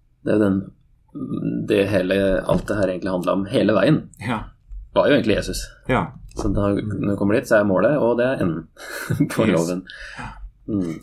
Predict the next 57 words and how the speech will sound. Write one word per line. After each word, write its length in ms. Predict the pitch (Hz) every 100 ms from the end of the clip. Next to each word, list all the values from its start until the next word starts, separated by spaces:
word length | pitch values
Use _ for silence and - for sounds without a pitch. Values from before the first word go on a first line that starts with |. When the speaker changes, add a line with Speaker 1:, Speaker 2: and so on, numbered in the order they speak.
| -
Speaker 2:
Og 100 | 127
da 120 | 139
blir 100 | 190
det 100 | 190
ganske 280 | 185 - 135
flott 400 | - 135 - - 151
å 180 | 139
også 140 | 131 117
tenke 280 | 131 110 -
alle 220 | 120 107
de 160 | 113 113
ordene, 520 | 113 104 90 98 - - - -
ja, 60 |
jeg 80 | -
tenker 160 | 110 -
sikkert 220 | - -
minst 160 | 98 113
i 20 |
Salmens 320 | 117 92 85
bok, 300 | 107 117 - - -
Salme 280 | 117 98 95
en, 200 | 101 107
Salme 200 | 107 95
nitten, 380 | 107 - 101 101
som 180 | 107
lovpriser 640 | 104 107 101 98 92 82 101
loven, 640 | 98 92 85 87 127 190
Speaker 1:
Mm. 440 | 110 104 90 95 90
Speaker 2:
ordet. 280 | 104 139 208 - _ _ - - - - - - _ - - - -
Så, 520 | - - 123 123 - _ - - - _
så 260 | - - 113
s-, 300 | - - - - - -
Paulus 240 | 107 101
samler 200 | 160 117
jo 220 | 104 - -
dette 180 | 127 -
opp 140 | 120 127
og 60 |
sier 140 | 120 107
at, 60 | 104
"Ja, 80 | 101
men 120 | 98
det, 200 | 98 92
dette 140 | 107
er 60 | 101
jo 40 |
egentlig 140 | 98 104
Kristus 320 | 104 - 104
også." 280 | 107 104 156
Eller, 120 | 127 120
Speaker 1:
Mm. 180 | - -
Speaker 2:
ikke 180 | -
Kristus, 280 | 117 - -
dette 200 | - 151
er 40 | 151
Kristus. 520 | 160 - 151 - -
Speaker 1:
Mm. 200 | 98